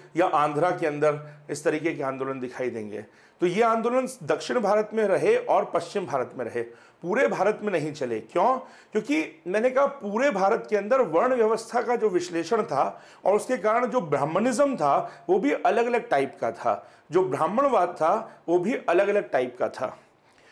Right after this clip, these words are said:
कुछ एरियाज में, specially अगर हम नॉर्दर्न एरिया की बात करें, उत्तर भारत की बात करें, तो उत्तर भारत में जो शूद्र थे, अ, वर्ण व्यवस्था के अंदर जो शूद्र थे,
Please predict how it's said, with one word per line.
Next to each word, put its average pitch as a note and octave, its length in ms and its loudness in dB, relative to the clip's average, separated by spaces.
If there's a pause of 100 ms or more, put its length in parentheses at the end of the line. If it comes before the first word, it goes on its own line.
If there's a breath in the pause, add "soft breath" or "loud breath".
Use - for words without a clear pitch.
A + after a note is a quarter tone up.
(200 soft breath)
कुछ D#4 220 0
एरियाज A3 440 2
में, C4+ 120 -2
specially A3+ 540 0
अगर B3 180 2
हम B3+ 160 2
नॉर्दर्न F#3 460 2
एरिया A#3 240 2
की G#3 140 -2
बात F3+ 240 0
करें, A#3+ 120 2
उत्तर A#3 320 0
भारत G3 340 0
की G#3 120 -8
बात D#3+ 300 -2
करें, A#3 320 0 (260 loud breath)
तो A#3+ 80 0
उत्तर C#4+ 360 0
भारत F3+ 360 0
में G#3 320 -2 (1400 loud breath)
जो B3+ 140 4
शूद्र B3+ 460 2
थे, C3+ 280 0 (440 loud breath)
अ, D#3+ 100 4
वर्ण E3+ 320 2
व्यवस्था A#3 420 2
के A3 140 -2
अंदर A3+ 220 2
जो A3+ 160 -2
शूद्र A3+ 420 -4
थे, E3+ 300 2